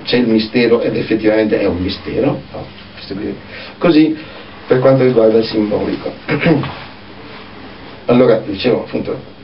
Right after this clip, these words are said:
che il pensiero laico deve astenersi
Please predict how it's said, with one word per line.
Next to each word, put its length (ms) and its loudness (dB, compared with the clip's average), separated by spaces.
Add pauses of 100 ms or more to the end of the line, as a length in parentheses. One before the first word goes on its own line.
(160)
che 100 -4
il 400 -8
pensiero 360 4
laico 480 2 (760)
deve 340 2 (260)
astenersi 920 2